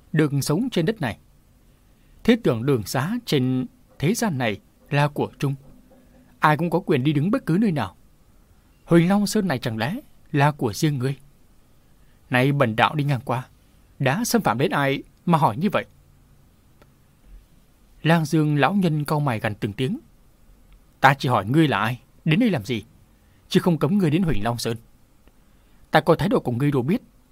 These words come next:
ngươi cố tình đến đây để ăn thua sao?" Lão già lắc đầu: "Ngươi nói sai rồi, bần đạo đến đây không phải để ăn thua với ai cả, mà trái lại đến đây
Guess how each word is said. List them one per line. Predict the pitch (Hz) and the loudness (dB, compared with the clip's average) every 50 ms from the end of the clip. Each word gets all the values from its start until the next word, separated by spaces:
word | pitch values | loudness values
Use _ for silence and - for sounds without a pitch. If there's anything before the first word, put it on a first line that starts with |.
| _ _ _ _ - | _ _ _ _ 4
ngươi | 165 190 208 196 | 6 6 6 6
cố | - 165 185 285 269 - | 4 0 0 0 0 0
tình | 160 143 | -2 0
đến | 131 180 202 | 0 0 2
đây | 202 180 175 156 - - _ _ - | 2 0 0 -2 -6 -14 _ _ 0
để | 147 139 | 2 2
ăn | 131 147 160 151 | 2 2 0 2
thua | - 170 151 151 | 4 4 4 4
sao?" | - - 120 - - - _ _ _ _ _ _ _ _ _ _ _ _ - - _ _ - - - _ - - - | 2 0 -2 -2 -4 -12 _ _ _ _ _ _ _ _ _ _ _ _ -20 -20 _ _ -20 -20 -20 _ -20 -6 2
Lão | 139 131 160 220 220 | 4 4 6 6 4
già | - 139 139 | 0 0 -2
lắc | 185 220 - | -2 -4 -2
đầu: | 147 120 107 98 - - - - _ - - _ _ _ _ _ _ _ _ - - | -2 -2 -2 -2 -6 -12 -20 -20 _ -20 -20 _ _ _ _ _ _ _ _ -6 0
"Ngươi | 160 165 156 | 2 4 4
nói | 147 127 190 226 | 4 2 0 -2
sai | - - 151 131 113 | 0 0 0 0 0
rồi, | 113 98 - - - - - - - - - | -4 -6 -8 -10 -20 -20 -20 -20 -18 -6 0
bần | 160 156 147 143 | 2 2 4 6
đạo | 135 127 147 135 | 4 4 4 4
đến | 131 185 220 | 0 2 2
đây | 185 135 123 117 - - _ _ _ | 2 2 2 0 -4 -16 _ _ _
không | - - - 170 156 139 | -6 2 4 4 4 4
phải | - 143 123 107 104 | 2 2 2 2 2
để | 117 143 | -2 -2
ăn | 160 175 165 | -2 -2 0
thua | - 175 151 | 0 0 0
với | 131 214 202 | 0 -2 -2
ai | 170 147 | -2 -2
cả, | - - 107 92 - _ _ _ _ _ - _ _ _ _ - - - - - - - | 0 -2 -2 -2 -2 _ _ _ _ _ -20 _ _ _ _ -20 -20 -20 -20 -18 -6 0
mà | 160 151 | 2 2
trái | 143 - 185 - | 2 2 0 -2
lại | 160 139 | 0 -2
đến | 143 165 233 185 | -2 -2 0 0
đây | 147 139 139 | 0 0 0